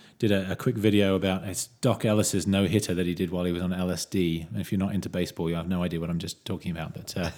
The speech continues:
he did this crazy little video about what was itself a crazy story from many years ago. Um, but he, they, they use the same illustrator, and he's got a quickie, pretty sort of quirky style. Um, and it's definitely not the kind of thing you normally see from Apple. So it's kind of fun to see them,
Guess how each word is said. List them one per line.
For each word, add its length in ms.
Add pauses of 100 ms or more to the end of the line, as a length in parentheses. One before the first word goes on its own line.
(380)
he 100
did 160
this 180
crazy 400
little 300
video 480
about 300
what 240
was 140
itself 360
a 60
crazy 320
story 480
from 340
many 180
years 200
ago. 300 (540)
Um, 540 (320)
but 180
he, 100
they, 180
they 120
use 200
the 60
same 220
illustrator, 480
and 80
he's 100
got 120
a 40
quickie, 360
pretty 280
sort 160
of 100
quirky 480
style. 640 (140)
Um, 580 (440)
and 200
it's 200
definitely 360
not 120
the 40
kind 200
of 40
thing 120
you 60
normally 220
see 160
from 160
Apple. 220
So 100
it's 120
kind 100
of 60
fun 240
to 80
see 180
them, 240